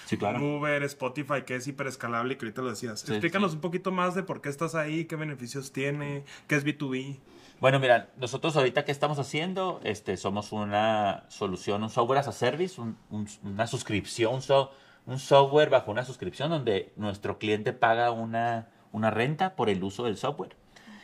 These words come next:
Speaker 1: eh, que sirve para administrar procesos de calidad entre las empresas de manufactura y sus proveedores. O sea, es,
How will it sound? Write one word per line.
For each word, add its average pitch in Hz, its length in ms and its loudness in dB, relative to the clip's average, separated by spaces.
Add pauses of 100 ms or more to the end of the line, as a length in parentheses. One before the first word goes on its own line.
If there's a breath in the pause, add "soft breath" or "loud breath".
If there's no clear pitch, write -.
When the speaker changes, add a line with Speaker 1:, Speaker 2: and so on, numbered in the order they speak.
(160 loud breath)
Speaker 1:
eh, 104 520 2
que 113 100 -2
sirve 120 280 -2
para 123 220 6
administrar 104 640 2
procesos 120 720 -4 (500 soft breath)
de 117 240 2
calidad 110 720 6 (500)
entre 117 440 0
las 104 180 2
empresas 113 340 -2
de 160 120 2
manufactura 117 520 -2
y 165 40 2
sus 139 180 -6
proveedores. 90 640 -4
O - 40 -20
sea, 101 220 0
es, 120 280 -2